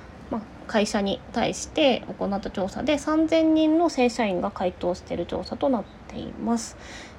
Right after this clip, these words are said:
で、そのうちのテレワーク実施者が、えっと、千二百五十名で、非テレワーカーですね、テレワークしてない人が千七百、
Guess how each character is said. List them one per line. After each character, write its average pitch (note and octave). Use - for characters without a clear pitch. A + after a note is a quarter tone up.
で、 D4
そ -
の E4+
う F4
ち G4+
の G#4
テ C#4
レ D4
ワ F4+
ー F4
ク A#3
実 A3+
施 -
者 A3+
が、 A3
え G3+
っ -
と、 F3
千 C#4+
二 A3+
百 G3+
五 F#3
十 G3
名 E3+
で、 E4+
非 F4
テ B3
レ G#3
ワ G3
ー -
カ -
ー -
で -
す -
ね、 C#4+
テ B3+
レ B3
ワ A#3
ー -
ク G#3+
し -
て C4+
な F4
い F4+
人 C#4+
が D4+
千 C4
七 F#3+
百、 -